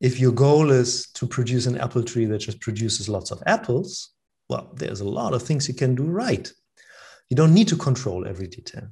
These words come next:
As a matter of fact, the apple tree is, of course, evolutionarily selected for, for working. It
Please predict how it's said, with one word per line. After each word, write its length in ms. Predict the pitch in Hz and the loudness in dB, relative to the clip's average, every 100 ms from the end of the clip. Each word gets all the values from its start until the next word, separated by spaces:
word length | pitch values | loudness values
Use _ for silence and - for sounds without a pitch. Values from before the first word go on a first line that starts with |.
| _ | _
As 120 | 117 131 | -4 2
a 40 | |
matter 200 | 147 143 | 4 4
of 100 | 139 | 4
fact, 220 | 147 143 | 0 -2
the 100 | - | -2
apple 180 | 127 131 | -2 -2
tree 200 | - 123 | -2 -2
is, 100 | 123 | -2
of 80 | 123 | -4
course, 220 | - 113 | -4 -4
evolutionarily 720 | 113 117 120 117 110 107 101 | -2 -2 0 -2 -4 -4 -4
selected 540 | - 123 175 - - - - | -2 -2 -2 -4 -8 -10 -14
for, 400 | - - - - | -8 -6 -6 -12
for 180 | - 143 | -6 -2
working. 420 | 202 196 - 92 | 0 -2 -2 -10
It 120 | - | -12